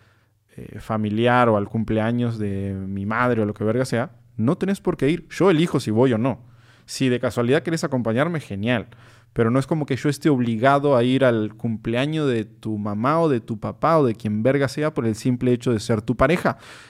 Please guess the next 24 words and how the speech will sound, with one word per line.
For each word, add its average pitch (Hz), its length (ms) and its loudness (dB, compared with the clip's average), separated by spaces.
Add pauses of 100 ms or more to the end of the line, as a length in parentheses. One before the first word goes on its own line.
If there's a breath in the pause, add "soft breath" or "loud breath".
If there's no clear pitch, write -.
Y 190 120 -4
a 196 60 2
nosotros 208 440 -2
eso 165 240 0
nos 123 280 0
expande. 113 480 -2
No 147 140 2
estoy 196 220 0
diciendo 170 260 -2
que 165 80 0
esto 175 140 -4
lo 156 100 4
deba 147 160 4
hacer 139 220 -4
todo 147 140 2
el 120 60 2
mundo, 139 280 2
no 135 40 2
estoy 147 180 0
diciendo 143 220 -2
que 135 40 0
esto 143 140 -2
esté 139 180 0
bien. 120 400 2